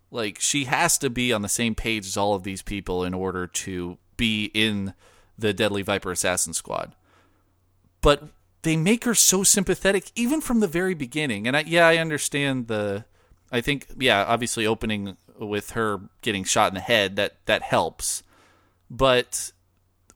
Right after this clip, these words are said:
how do we, how do we start to root for this person? Is it just because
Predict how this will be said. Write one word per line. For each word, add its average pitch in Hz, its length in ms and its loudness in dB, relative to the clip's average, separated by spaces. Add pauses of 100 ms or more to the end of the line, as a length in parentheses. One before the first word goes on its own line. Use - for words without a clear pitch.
(120)
how 226 300 0
do 294 80 4
we, 240 480 -2 (420)
how - 220 -4
do 285 80 2
we 262 100 2
start 220 280 0
to - 120 -6
root 139 260 0
for - 140 -6
this 104 220 -4
person? - 560 -10 (840)
Is 139 120 -4
it 151 80 -4
just 180 180 -2
because 160 640 0